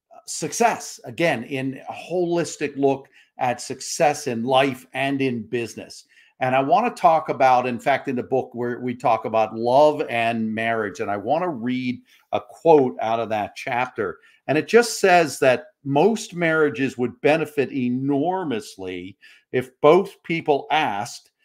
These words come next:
and then honestly answered the question, "What must it be like to be in a relationship with me?" And the quote is, uh, Doctor Marty Grothe, G R O T H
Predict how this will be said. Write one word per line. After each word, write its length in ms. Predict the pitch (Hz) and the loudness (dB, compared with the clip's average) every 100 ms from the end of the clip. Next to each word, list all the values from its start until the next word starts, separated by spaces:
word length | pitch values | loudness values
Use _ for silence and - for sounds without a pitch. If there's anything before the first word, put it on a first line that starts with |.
| _ _ _ _ _ _ - | _ _ _ _ _ _ -2
and 100 | 147 | 0
then 120 | 160 | 2
honestly 760 | 170 147 156 139 147 139 131 156 | 2 2 0 -2 0 0 0 -4
answered 540 | 143 147 - 127 117 | -4 -4 -2 -2 -2
the 80 | 123 | -6
question, 880 | - 240 254 - - 127 120 123 127 | -2 0 0 -4 -2 0 0 -6 -6
"What 440 | 147 175 214 190 | -4 -2 -2 -4
must 340 | 160 165 - 156 | -4 -4 -2 -4
it 220 | 143 - | -4 -4
be 160 | 147 | -2
like 520 | 143 165 175 160 - _ _ _ _ | 0 2 2 0 -6 _ _ _ _
to 80 | 151 | -8
be 260 | 127 202 214 | -4 -2 0
in 80 | 170 | 0
a 80 | |
relationship 840 | 151 151 180 185 180 147 - 160 - _ _ _ _ _ _ | 2 2 2 0 -4 -10 -4 -4 -4 _ _ _ _ _ _
with 500 | 151 160 175 185 180 | -6 0 2 2 0
me?" 440 | 190 220 208 - _ _ _ _ _ 131 | -2 0 -2 -8 _ _ _ _ _ -4
And 140 | 127 | -2
the 60 | 131 | 0
quote 300 | - 156 143 | 6 6 6
is, 200 | 127 147 | 2 2
uh, 160 | 127 | 2
Doctor 360 | 120 127 127 123 | 4 2 2 -2
Marty 640 | 120 131 143 131 123 98 | 0 2 2 0 -2 -6
Grothe, 720 | 85 117 127 127 110 104 120 | -8 -2 0 0 -2 -6 -18
G 200 | 110 127 | -10 -4
R 220 | 127 123 | -2 0
O 160 | 120 120 | 0 -2
T 440 | 117 - 117 113 | -8 -14 -8 -8
H 460 | 117 110 107 - | -6 -6 -8 -14